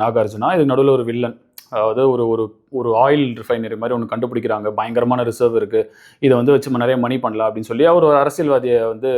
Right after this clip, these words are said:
கான்டாக்ட் பண்றாங்க. இவங்க மூணு பேரோட ஒவ்வொரு தேவை, அதாவது வாழ்ந்தே ஆகணும், அதுக்காக வந்து பிழைக்கணும் அப்படிங்கக்கூடிய தனுஷ் கேரக்டர் ஒண்ணு. இந்த பக்கம் வந்து நம்ம ஃபேமிலிக்காக நம்மளை வந்து வெளியே கொண்டு வந்திருக்காங்க, அவங்க என்ன சொல்றாங்களோ செய்யணுங்க கூடிய நாகார்ஜுனா கேரக்டர். இந்த பக்கம் வந்து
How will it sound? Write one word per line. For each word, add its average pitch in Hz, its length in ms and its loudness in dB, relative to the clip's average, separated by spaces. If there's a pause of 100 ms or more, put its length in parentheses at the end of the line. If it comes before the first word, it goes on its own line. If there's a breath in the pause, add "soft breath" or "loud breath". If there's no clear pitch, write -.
(100)
கான்டாக்ட் 113 320 -6
பண்றாங்க. 104 360 -8 (120)
இவங்க 180 220 2
மூணு 165 320 0
பேரோட 151 340 4 (120)
ஒவ்வொரு 120 200 -2
தேவை, 110 240 -4 (340 soft breath)
அதாவது 156 260 4 (840)
வாழ்ந்தே 156 340 4 (100)
ஆகணும், 135 320 -2 (160)
அதுக்காக 135 320 -2 (100)
வந்து 139 160 -2 (220)
பிழைக்கணும் 120 440 -4
அப்படிங்கக்கூடிய 117 680 -4
தனுஷ் 110 300 -12
கேரக்டர் 101 320 -10
ஒண்ணு. 104 160 -14 (380 soft breath)
இந்த 175 240 2
பக்கம் 170 260 0
வந்து 131 200 0 (920 soft breath)
நம்ம 127 240 -2
ஃபேமிலிக்காக 156 560 2
நம்மளை 131 200 -2
வந்து 131 140 -4
வெளியே 131 160 0
கொண்டு 120 180 -10
வந்திருக்காங்க, 110 360 -10
அவங்க 110 160 -12
என்ன 117 160 -8
சொல்றாங்களோ 113 400 -4
செய்யணுங்க 107 360 -6
கூடிய 131 220 -2 (200)
நாகார்ஜுனா 107 460 -8
கேரக்டர். 139 360 -2
இந்த 226 180 2
பக்கம் 196 280 -2
வந்து 143 280 -6